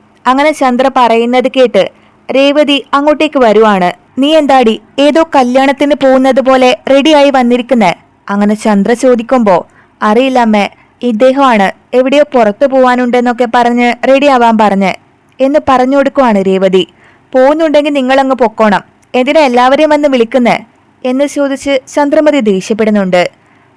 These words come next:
"വന്ന് കാണുമ്പോ നിങ്ങൾക്ക് തന്നെ മനസ്സിലാവും" എന്ന് സച്ചി പറയുമ്പോ, "എന്താടാ വല്ല പ്രശ്നം ഉണ്ടാക്കിയോ? കുടുംബത്തെ മൊത്തം പോലീസ് സ്റ്റേഷനിൽ കൊണ്ടു നിർത്താൻ പോവാണോ നീ?" എന്ന് ചോദിക്കുന്നുണ്ട് സുധി. "അത് എന്റെ പണിയല്ലടാ,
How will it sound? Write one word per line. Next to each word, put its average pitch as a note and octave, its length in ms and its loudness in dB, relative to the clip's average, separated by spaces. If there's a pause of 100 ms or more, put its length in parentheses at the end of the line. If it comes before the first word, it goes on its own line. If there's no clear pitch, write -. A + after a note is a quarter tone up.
"വന്ന് G#3 240 0 (100)
കാണുമ്പോ B3+ 520 0 (140)
നിങ്ങൾക്ക് D4 340 -2
തന്നെ C4 220 0
മനസ്സിലാവും" G3+ 720 -2 (320)
എന്ന് G3 180 -2
സച്ചി G3+ 340 -4
പറയുമ്പോ, A3 640 0 (420)
"എന്താടാ A3+ 480 0 (160)
വല്ല B3+ 200 0
പ്രശ്നം C4+ 460 -2
ഉണ്ടാക്കിയോ? A#3+ 540 -2 (400)
കുടുംബത്തെ C4+ 420 0
മൊത്തം C4+ 420 -2 (120)
പോലീസ് A#3+ 320 0
സ്റ്റേഷനിൽ C#4 480 -2
കൊണ്ടു C4+ 280 0
നിർത്താൻ C4+ 400 0
പോവാണോ B3+ 440 2
നീ?" F#3+ 200 -2 (440)
എന്ന് C#4 220 0
ചോദിക്കുന്നുണ്ട് C#4 640 -2 (120)
സുധി. G3 320 0 (500)
"അത് A3+ 280 0
എന്റെ B3 360 0
പണിയല്ലടാ, G#3+ 560 0